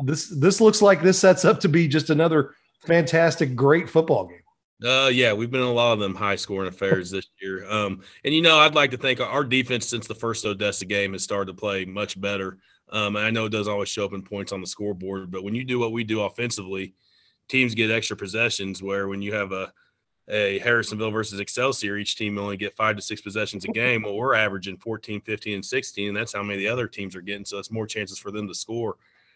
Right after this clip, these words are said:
Speaker 2: Um, Coach Burke does a fantastic job over there.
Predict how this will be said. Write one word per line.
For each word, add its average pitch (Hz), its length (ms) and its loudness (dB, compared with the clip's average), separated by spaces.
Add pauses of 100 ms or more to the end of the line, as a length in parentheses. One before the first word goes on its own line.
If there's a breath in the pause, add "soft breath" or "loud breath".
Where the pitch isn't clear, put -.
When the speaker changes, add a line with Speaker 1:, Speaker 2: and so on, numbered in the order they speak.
(120)
Speaker 2:
Um, 113 460 2 (720)
Coach 143 240 2
Burke 135 200 2
does 123 160 0
a 110 40 -4
fantastic 113 580 0
job 107 280 0
over 101 240 -2
there. 101 320 0